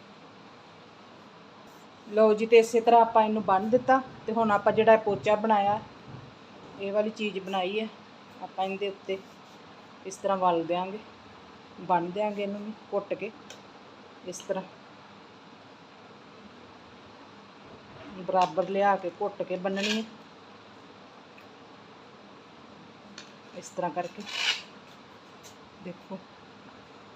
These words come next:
ਜਿਹੜਾ, ਜਿਹੜਾ ਪੀਸ ਦੂਸਰਾ ਇੱਧਰਲੇ ਬੰਨੇ ਵਾਲਾ ਆਪਾਂ ਬਾਹਰ ਕੱਢਾਂਗੇ, ਇਹਦੇ ਨਾਲ ਬੰਨਾਂਗੇ ਘੁੱਟ ਕੇ।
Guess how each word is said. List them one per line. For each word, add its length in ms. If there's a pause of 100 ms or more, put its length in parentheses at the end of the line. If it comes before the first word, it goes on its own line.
(880)
ਜਿਹੜਾ, 340
ਜਿਹੜਾ 240 (120)
ਪੀਸ 340
ਦੂਸਰਾ 400
ਇੱਧਰਲੇ 360
ਬੰਨੇ 340
ਵਾਲਾ 280 (200)
ਆਪਾਂ 280
ਬਾਹਰ 260
ਕੱਢਾਂਗੇ, 380
ਇਹਦੇ 220
ਨਾਲ 160 (100)
ਬੰਨਾਂਗੇ 440
ਘੁੱਟ 220
ਕੇ। 160